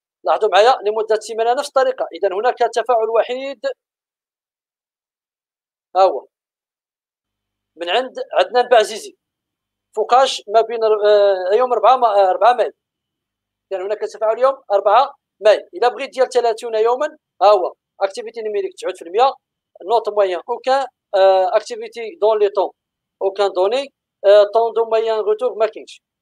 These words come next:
اكتيفيتي دو كومونيكاسيون ما كانش. الا درت ثلاثين يوم، اذا كاينه ثمانية وأربعين في المية ديال التفاعل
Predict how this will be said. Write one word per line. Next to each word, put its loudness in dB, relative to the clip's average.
اكتيفيتي -6
دو -12
كومونيكاسيون 2
ما 4
كانش. -6
الا 4
درت 0
ثلاثين 2
يوم، 2
اذا -2
كاينه -4
ثمانية -2
وأربعين 0
في -12
المية -6
ديال -8
التفاعل 2